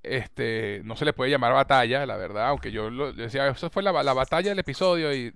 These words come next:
y de verdad que pensándolo bien y reflexionándolo, realmente es un, fue una escaramuza, ¿no? Eh, eh,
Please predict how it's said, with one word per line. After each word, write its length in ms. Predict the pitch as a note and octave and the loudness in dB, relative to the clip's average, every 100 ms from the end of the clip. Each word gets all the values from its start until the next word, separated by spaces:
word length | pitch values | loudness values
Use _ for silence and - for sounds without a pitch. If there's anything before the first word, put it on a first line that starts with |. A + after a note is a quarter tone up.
| - | -12
y 80 | - | -6
de 120 | A#2+ | -2
verdad 280 | A#2 A2+ A#2+ | 0 0 -2
que 140 | - F3 | -2 -6
pensándolo 460 | D#3+ C3+ C3+ D#3+ | -6 -4 -4 -2
bien 180 | C#3+ C#3 | -4 -4
y 60 | E3 | -6
reflexionándolo, 720 | D3 B2 - A2+ A#2 D3 - - - - - - - | -6 -8 -8 -6 -6 -6 -8 -14 -20 -20 -20 -20 -8
realmente 380 | - D#3 E3 E3 | 0 0 0 0
es 40 | E3 | -2
un, 60 | |
fue 180 | - E3 | -2 -2
una 100 | D#3+ | 0
escaramuza, 560 | - D#3 A#2+ G#2+ - - | 4 4 2 -4 -12 -10
¿no? 460 | G2+ D#3 A2+ F#2+ | -8 -6 -6 -6
Eh, 380 | B1 G1+ G1+ - - | -8 -10 -12 -14 -10
eh, 200 | G#2+ | -10